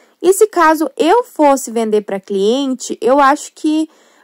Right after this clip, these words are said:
mais ou menos ali eu venderia de trinta, trinta e cinco reais, se fosse um tapete só, né? Porque ele é lindo, gente, maravilhoso. E pra confeccionar ele, mais ou menos ali umas três horas, por aí.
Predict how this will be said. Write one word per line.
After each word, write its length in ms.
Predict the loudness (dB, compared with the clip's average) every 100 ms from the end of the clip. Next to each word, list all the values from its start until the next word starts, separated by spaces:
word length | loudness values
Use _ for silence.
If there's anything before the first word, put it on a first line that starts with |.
| _
mais 360 | -4 0 0 2
ou 80 | 2
menos 340 | 0 0 0
ali 180 | 0 0
eu 120 | -2
venderia 520 | -2 -4 -2 -2 -2
de 140 | -2 -6
trinta, 800 | -6 -6 -4 -2 -2 0 0 -2
trinta 340 | -4 -6 -4
e 120 | -6
cinco 340 | -6 -8 -8 -6
reais, 800 | -4 0 0 2 2 0 -6 -16 _ _ _
se 160 | -12
fosse 320 | -6 -4 -4 -6
um 140 | -6
tapete 440 | -6 -4 -4 -4
só, 400 | -8 -4 0 0
né? 280 | 0 -2 -6 -12 _ _ _
Porque 320 | -2 0 0 0
ele 160 | 2
é 80 | 2
lindo, 460 | 2 0 -4 -4 -4
gente, 400 | -4 -6 -8 -4
maravilhoso. 1040 | 0 2 0 0 0 2 2 0 -4 -10 _ _ _ _
E 200 | -6 -6
pra 180 | -2 -2
confeccionar 800 | 0 -2 0 -2 0 0 2 2
ele, 360 | 2 2 0 -2
mais 240 | -2 -2
ou 60 | -2
menos 300 | -4 -4 -4
ali 160 | -4 -4
umas 300 | -4 -8 -8
três 400 | -4 -2 -2 -2
horas, 560 | 0 2 2 0 -6
por 220 | -10 -4
aí. 280 | -2 -2 -6